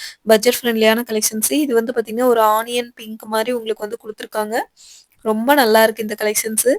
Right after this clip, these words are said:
ரேட்டும் வந்து பாத்தீங்கன்னா ரொம்பவே பட்ஜெட் ஃப்ரெண்ட்லியா தான் இருக்கும். பாருங்க, பார்த்துட்டு உங்களுக்கு பிடிச்சிருந்ததுன்னா நீங்க ஸ்கிரீன்ஷாட் எடுத்து புக் பண்ணிக்கோங்க. இதெல்லாம் பாத்தீங்கன்னா ஒரு ஹனி கலர் மாதிரி வருதுங்க உங்களுக்கு.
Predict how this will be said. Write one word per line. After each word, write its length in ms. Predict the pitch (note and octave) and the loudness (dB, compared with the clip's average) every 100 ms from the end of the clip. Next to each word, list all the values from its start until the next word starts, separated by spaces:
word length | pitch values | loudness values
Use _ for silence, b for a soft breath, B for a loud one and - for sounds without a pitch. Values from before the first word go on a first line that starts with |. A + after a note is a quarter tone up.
| B B B B A3 | B B B B 6
ரேட்டும் 400 | B3 C4+ C#4+ C4+ | 6 6 2 0
வந்து 160 | A#3+ | 0
பாத்தீங்கன்னா 360 | A3+ A3 A3+ B3+ | -2 -2 -2 -2
ரொம்பவே 360 | A3+ A3 A#3 A#3+ | 0 2 2 4
பட்ஜெட் 340 | A3 G#3 A#3 | 0 -2 -4
ஃப்ரெண்ட்லியா 380 | - A3+ G#3+ G#3+ G#3+ | -4 -6 0 2 4
தான் 200 | A#3+ A3+ | 2 0
இருக்கும். 400 | A3 - B3+ A4+ b b b _ | -4 -2 -2 -2 b b b _
பாருங்க, 380 | A#3 A3+ B3 A#3+ G4 | 2 4 4 0 2
பார்த்துட்டு 360 | C4+ B3 B3 A#3 | 6 6 2 0
உங்களுக்கு 240 | A#3 A3 | 0 0
பிடிச்சிருந்ததுன்னா 600 | A3 A3 A#3 A3 A3 C#4 | -4 0 0 0 0 -2
நீங்க 200 | G4 A3+ | -2 -2
ஸ்கிரீன்ஷாட் 520 | - A3 A3+ A3 A3 G#3+ | -4 -2 -2 -2 -2 -6
எடுத்து 180 | G#3+ | -8
புக் 220 | A3 G#3+ - | -10 -10 -8
பண்ணிக்கோங்க. 440 | G#3+ G#3 G#3+ A3 C#4+ - B B B B3 | -8 -4 -2 2 0 -2 B B B 2
இதெல்லாம் 340 | B3+ B3+ C4+ | 4 4 2
பாத்தீங்கன்னா 320 | B3+ A3+ A#3+ B3 | 0 -2 0 2
ஒரு 120 | A3+ | 0
ஹனி 280 | - A3 A#3 | -2 -6 -6
கலர் 280 | - A#3 A3 | -2 0 0
மாதிரி 260 | A3 G#3+ A#3 A#3+ | -2 -2 -2 0
வருதுங்க 500 | G#3+ G#3 G#3+ G#3 G#3 | 0 0 -6 -10 -12
உங்களுக்கு. 420 | G#3 G#3 G3+ | -12 -12 0